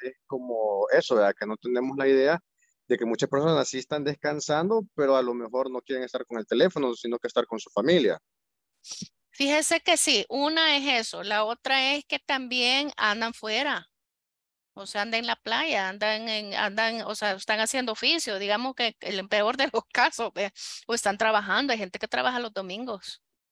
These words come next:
Speaker 2: hay gente que, este, que los domingos está haciendo otras cosas, pues, que sale en viajes largos, o que anda viajando, pues, y que no puede estar en eso.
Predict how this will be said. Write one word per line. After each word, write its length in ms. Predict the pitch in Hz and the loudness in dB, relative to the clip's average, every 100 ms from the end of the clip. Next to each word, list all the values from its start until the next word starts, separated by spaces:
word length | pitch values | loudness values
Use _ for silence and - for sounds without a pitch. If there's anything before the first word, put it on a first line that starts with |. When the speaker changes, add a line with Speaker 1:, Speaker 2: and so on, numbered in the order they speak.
| _ _ _ | _ _ _
Speaker 2:
hay 140 | 220 214 | -2 0
gente 340 | 202 - 226 | -2 -2 -2
que, 640 | - 233 226 220 - 220 | 2 4 6 4 4 2
este, 560 | 208 - - 214 208 196 | 2 -2 -2 0 0 -2
que 120 | - | -2
los 160 | 208 208 | -4 -4
domingos 420 | 202 208 214 247 | -6 -6 -4 -4
está 320 | 233 - 214 208 | -4 -2 0 0
haciendo 320 | 220 220 220 | 0 -4 -4
otras 260 | - 220 | -4 -6
cosas, 380 | - 247 269 226 - | -4 -4 -4 -6 -4
pues, 160 | 226 | -6
que 120 | - 220 | -2 -2
sale 320 | 196 180 196 | 0 2 0
en 80 | 202 | 0
viajes 300 | 202 208 196 | 0 -2 -2
largos, 680 | 190 226 277 196 202 - - _ _ _ _ _ | 0 0 0 -8 -12 -16 -20 _ _ _ _ _
o 200 | - 202 | -8 -6
que 240 | - 185 | -4 0
anda 240 | 190 202 202 | 0 0 -2
viajando, 540 | 196 202 240 285 220 | -2 -2 -2 -2 -6
pues, 220 | - 208 | -6 -6
y 100 | 202 | -4
que 140 | 190 180 | -6 -6
no 160 | 180 | -8
puede 360 | - 202 247 269 | -6 0 2 2
estar 340 | 190 - 175 | 0 0 0
en 140 | 170 175 | 0 -4
eso. 380 | - - - | -10 -10 -12